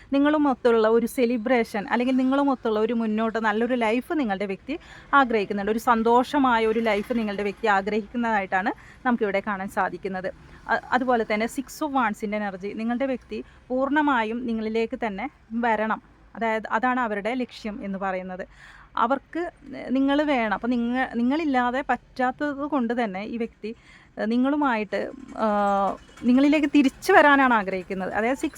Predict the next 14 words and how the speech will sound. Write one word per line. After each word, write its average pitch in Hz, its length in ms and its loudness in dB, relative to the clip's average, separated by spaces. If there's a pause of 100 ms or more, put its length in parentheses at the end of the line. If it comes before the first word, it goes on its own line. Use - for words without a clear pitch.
(100)
of 320 140 2
Wands 277 260 4
എന്ന് 302 140 0
പറയുമ്പോൾ, 269 300 2 (1160)
ഏഹ്, 226 180 -2 (160)
എന്തൊക്കെ 294 460 0
ഇനി 311 160 2
പ്രശ്നം 254 400 0
നിങ്ങൾക്കിടയിലുണ്ടെങ്കിലും 214 1040 -2 (380)
അവർക്ക് 285 400 0
നിങ്ങളെ 214 340 2
വേണം. 190 280 -6 (160)
അപ്പോൾ 330 160 0 (600)
ഈ - 20 4